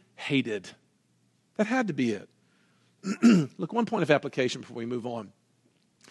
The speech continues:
If you claim to be a Christian, do, do you know what non-church-going people think you think of them? You follow my question? Uh, a number of years ago at a conference, I was asked, "Les,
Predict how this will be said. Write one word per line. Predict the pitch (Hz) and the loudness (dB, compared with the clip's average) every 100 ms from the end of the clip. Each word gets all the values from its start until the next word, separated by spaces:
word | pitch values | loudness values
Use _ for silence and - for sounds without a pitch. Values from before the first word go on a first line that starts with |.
| - - - _ | -20 -20 -20 _
If | 208 | 2
you | 254 | 4
claim | - 302 370 381 | 4 4 6 6
to | |
be | 262 214 | 6 6
a | |
Christian, | 190 214 180 170 | 6 2 2 0
do, | 160 - _ _ _ _ _ _ | -2 -6 _ _ _ _ _ _
do | 190 | 4
you | 262 392 | 6 8
know | 381 339 294 139 123 185 196 _ _ _ | 8 8 8 6 4 0 -2 _ _ _
what | - 208 196 | 4 4 6
non-church-going | 190 220 269 254 196 - 226 202 - 214 196 | 6 8 8 6 4 4 4 2 4 4 6
people | 180 - 220 - 139 131 135 _ _ _ - | 2 2 2 4 2 2 -4 _ _ _ -18
think | - - 214 202 196 - _ _ _ | -14 2 6 6 2 -14 _ _ _
you | 147 170 240 | 2 6 8
think | - 202 170 | 6 4 4
of | 147 120 | 2 2
them? | 147 127 95 87 _ _ _ _ _ _ _ _ _ _ - | 0 0 -4 -14 _ _ _ _ _ _ _ _ _ _ -8
You | |
follow | 151 180 | 2 4
my | 185 | 4
question? | 180 190 180 190 196 _ _ _ - _ _ - | 4 2 2 -4 -6 _ _ _ -20 _ _ 2
Uh, | 160 | 4
a | 175 | 6
number | 175 196 | 6 8
of | 196 | 8
years | 208 175 | 6 6
ago | 170 | 4
at | |
a | 143 | 2
conference, | - 190 170 156 131 | 2 4 4 2 2
I | 143 | 2
was | 143 - | 2 4
asked, | 151 147 117 | 6 6 6
"Les, | 190 233 | 4 4